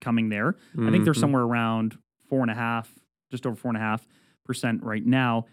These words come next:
Speaker 1: And there's talk of them going to five and a quarter, five and a half. Some people even saying maybe six percent.
Speaker 2: Yep.
Speaker 1: So that's not good, um, for a couple reasons. As soon as that happened, the Canadian dollar dropped a little bit. We talked about this before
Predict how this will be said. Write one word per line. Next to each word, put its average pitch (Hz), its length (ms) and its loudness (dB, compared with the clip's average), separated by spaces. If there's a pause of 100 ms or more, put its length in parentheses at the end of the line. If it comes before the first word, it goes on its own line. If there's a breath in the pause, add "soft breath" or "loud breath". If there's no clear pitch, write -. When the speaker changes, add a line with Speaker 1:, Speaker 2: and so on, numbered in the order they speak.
(100)
Speaker 1:
And 127 140 2
there's 123 140 2
talk 127 260 -2
of 127 60 -4
them 120 120 0
going 117 500 0
to 117 320 2
five 117 260 0
and 110 60 -2
a - 20 -6
quarter, 151 380 2
five 120 240 0
and 110 60 -4
a 107 40 -8
half. 123 340 0
Some 165 180 0
people 170 180 4
even 143 140 2
saying 123 240 0
maybe 113 180 2
six - 280 -4
percent. - 400 -2 (400 soft breath)
Speaker 2:
Yep. 113 180 2
Speaker 1:
So 143 60 2
that's 156 340 2
not 156 280 2
good, 131 420 0 (180)
um, 117 600 0 (540 soft breath)
for 151 80 -2
a - 20 0
couple 156 180 2
reasons. 123 220 2
As - 20 -10
soon 214 100 6
as 196 80 6
that 147 140 4
happened, 143 340 0
the 123 60 -2
Canadian 127 460 2
dollar 120 560 0 (480)
dropped 135 300 0
a 131 40 -2
little 107 160 0
bit. 95 220 -6
We 127 140 -2
talked 127 240 -2
about 123 80 -4
this 120 140 -4
before 151 480 2